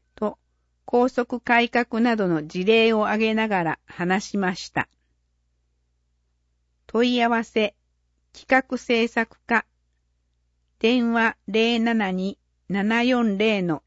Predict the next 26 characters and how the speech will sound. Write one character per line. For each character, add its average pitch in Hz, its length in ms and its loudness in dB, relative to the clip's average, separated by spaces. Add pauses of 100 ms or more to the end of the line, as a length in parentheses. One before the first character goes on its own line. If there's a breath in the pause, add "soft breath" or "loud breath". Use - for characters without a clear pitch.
一 240 420 -2
一 190 300 -4
二 208 340 -2
零。 185 300 0 (3000)
イ 254 120 6
ン 254 100 4
ス - 120 -12
タ 247 180 2
ラ 247 160 2
イ 254 80 0
ブ 208 160 -6
で 185 100 2
話 196 400 -4
そ 170 380 -4 (640)
う。 202 80 -2
教 - 60 -10 (100)
え 247 160 4
て 240 180 -2
コ - 160 -2
ッ 240 60 0
シ - 580 -12
ー。 - 60 -20 (1040)
第 226 360 2
十 226 300 -4
一 226 180 -4 (160)
回、 196 300 -2